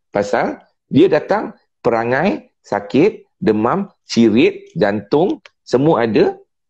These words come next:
Paru-paru kurang sikit pasal dia pass through paru-paru. Dia pass through kita punya center kat sini menyebabkan bila budak tu demam, cirit semua sekali, dia masuk dalam proses viremia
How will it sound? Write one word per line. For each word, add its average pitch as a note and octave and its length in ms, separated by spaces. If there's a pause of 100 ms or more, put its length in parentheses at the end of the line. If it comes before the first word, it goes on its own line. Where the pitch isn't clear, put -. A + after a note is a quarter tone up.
(140)
Paru-paru D#3 460
kurang A#2+ 260
sikit - 400
pasal C3 320
dia C#3+ 160
pass - 320
through D#3+ 240
paru-paru. A2 400 (560)
Dia D3 240
pass E3+ 320
through F3+ 160
kita - 220
punya D3 180
center C#3 400
kat G2+ 160
sini B2+ 160
menyebabkan B2 640 (680)
bila D3+ 240
budak D3+ 240
tu C3 160
demam, B2 400
cirit B2+ 320
semua G#2+ 240
sekali, G2+ 320
dia C#3+ 80
masuk B2 240
dalam A#2+ 240
proses G#2+ 400
viremia G#2+ 720